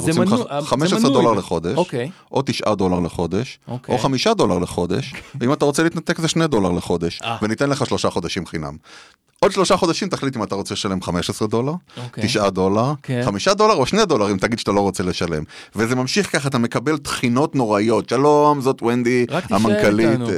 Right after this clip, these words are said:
Speaker 1: ממש ככה.
Speaker 2: אוקיי.
Speaker 1: אבל הרבה אנשים לא יודעים שאותו דבר יכול לעבוד גם עם אודיבל.
Speaker 2: מה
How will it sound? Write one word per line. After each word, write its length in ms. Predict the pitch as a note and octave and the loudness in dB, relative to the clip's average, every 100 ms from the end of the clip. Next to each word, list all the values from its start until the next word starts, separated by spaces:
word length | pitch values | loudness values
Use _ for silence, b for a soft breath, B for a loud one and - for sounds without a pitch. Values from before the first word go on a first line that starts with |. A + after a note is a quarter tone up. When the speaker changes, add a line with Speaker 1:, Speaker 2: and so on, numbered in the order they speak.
| E2 B2 | -4 -4
Speaker 1:
ממש 300 | A#2 D#3+ F#3+ | -4 -4 -6
ככה. 260 | G#3 - - B | -10 -12 -18 B
Speaker 2:
אוקיי. 220 | B2+ - | -8 -2
Speaker 1:
אבל 140 | F#2+ F#2+ | 2 2
הרבה 180 | F#2+ C3 | 4 2
אנשים 260 | B2 B2+ | 2 0
לא 60 | C3 | 0
יודעים 200 | D3 F3+ | 2 0
שאותו 200 | G2+ G2+ | -2 -2
דבר 260 | G2+ G2+ | 0 0
יכול 200 | F#2+ - | 0 0
לעבוד 260 | F2+ E2+ F#2+ | -2 -2 -2
גם 160 | G#2+ A2 | 0 0
עם 100 | G#2+ F2 | -2 -4
אודיבל. 440 | E2 D#2+ D2 D2 - _ _ _ _ _ - | -4 -4 -4 -8 -12 _ _ _ _ _ -20
Speaker 2:
מה 100 | - | -20